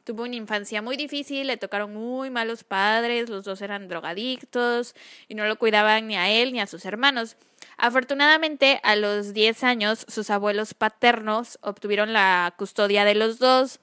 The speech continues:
digo, de Travis y de sus hermanos, perdón. Em, y sus abuelos eran personas muy religiosas y eran mormones, entonces, pues, al adoptar a los niños, pues, em, los llevan a la iglesia y tal, ¿no? Entonces, al crecer,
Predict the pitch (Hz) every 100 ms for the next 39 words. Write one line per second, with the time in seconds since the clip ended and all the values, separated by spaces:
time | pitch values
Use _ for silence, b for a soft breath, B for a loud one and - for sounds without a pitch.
0 | _ - 285 233 196 180 208 233 247 226
1 | 208 208 214 220 202 - 208 202 240 247
2 | _ _ _ _ _ _ - - 220 214
3 | 208 226 233 247 233 247 269 254 247 233
4 | 220 196 196 202 202 214 220 294 294 -
5 | - B B B B - 226 202 196 202
6 | 208 214 214 262 285 226 214 196 202 208
7 | 208 190 180 - 196 202 - 208 208 220
8 | 233 254 262 233 269 - b b b _
9 | - 214 196 - - _ - 196 190 185
10 | 185 175 - 202 196 196 202 202 196 190
11 | 220 220 220 220 - 190 175 180 170 170
12 | 226 294 b b b b b 233 226 240
13 | 269 262 277 277 277 269 269 277